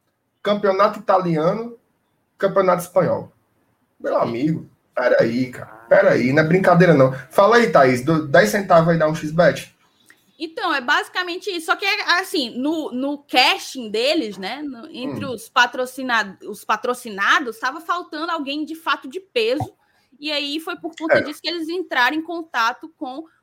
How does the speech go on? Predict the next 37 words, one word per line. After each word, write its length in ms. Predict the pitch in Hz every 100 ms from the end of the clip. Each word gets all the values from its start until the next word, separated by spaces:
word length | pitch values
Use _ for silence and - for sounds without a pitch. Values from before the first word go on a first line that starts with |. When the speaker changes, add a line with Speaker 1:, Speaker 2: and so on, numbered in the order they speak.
| _
Speaker 2:
este 260 | 262 320 -
querido 360 | 330 262 262
canal 480 | 262 339 294 233 254
Glória 380 | 240 233 240 277
e 60 |
Tradição. 760 | - 254 247 240 247 - 214 254
A 80 | 220
um 60 | 196
x 180 | 240
bet 320 | 208 208 - -
nos 300 | 233 285 370
patrocina 640 | 302 254 254 226 311 339 - - -
e 120 | 339
traz 500 | - 330 392 339 233
aos 320 | 320 480 330
nossos 440 | 269 247 254 233
espectadores, 840 | 233 - 226 220 202 175 202 233 233
a 80 | 240
quem 260 | 269 262
acompanha 540 | 285 - 254 - 226 226
o 60 |
nosso 260 | 208 214 -
trabalho, 380 | 294 247 247 285 - _ -
uma 220 | 381 415 466
enorme 580 | 403 294 285 330 349 330
oportunidade, 880 | 320 330 330 339 311 320 277 240 226
que 140 | - 311
é 80 |
basicamente 720 | 311 349 392 415 349 330 320 - _
utilizando 880 | - 320 359 349 381 254 285 294 311 -
o 100 | 330
nosso 380 | 285 277 311
código 360 | 320 262 254 247
promocional 600 | - 254 254 269 254 226
Glória 420 | 233 233 240 277
e 80 | 285
Tradicão. 840 | - 233 233 233 247 - - 240